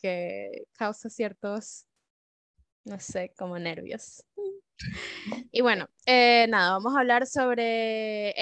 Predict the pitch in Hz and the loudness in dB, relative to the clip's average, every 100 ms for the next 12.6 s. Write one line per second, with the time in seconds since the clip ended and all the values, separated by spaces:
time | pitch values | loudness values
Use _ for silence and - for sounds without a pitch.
0 | 240 240 285 247 233 226 220 226 226 233 | 0 -2 -6 -4 -4 -4 -4 -2 -2 -4
1 | 233 214 269 269 262 247 214 226 - 226 | -4 -4 -2 0 0 -2 -2 -4 -4 -2
2 | 220 220 220 226 - 233 208 196 202 254 | 0 -2 -4 -8 -2 0 0 -2 -2 0
3 | 269 262 254 254 254 - _ 196 196 220 | 0 -2 0 0 0 -4 _ -4 -2 -4
4 | 226 233 226 208 190 180 170 - 269 262 | -2 -4 -4 -6 -8 -8 -10 -4 -4 -2
5 | 233 285 - - _ - _ _ - 202 | 0 0 -2 -14 _ -20 _ _ -10 -2
6 | 185 208 202 160 175 220 240 294 247 202 | 0 0 -2 -6 -4 -4 -2 0 2 0
7 | 208 208 208 190 190 190 202 196 208 208 | -2 -6 -4 -2 -2 -2 -4 -2 0 0
8 | 214 208 202 196 220 - 214 185 180 180 | -4 -10 -14 -12 -12 -4 -2 0 -2 -6
9 | - 190 190 190 185 202 196 - 185 170 | -6 -4 -4 -6 -8 -8 -8 -8 -8 -6
10 | 170 214 226 220 220 190 180 170 175 185 | -2 2 4 4 0 -4 -4 -4 -4 -6
11 | 180 - 226 220 214 214 208 214 214 202 | -8 -8 -6 -6 -6 -2 2 2 0 -2
12 | 190 185 190 190 180 180 | -8 -8 -8 -6 -4 -4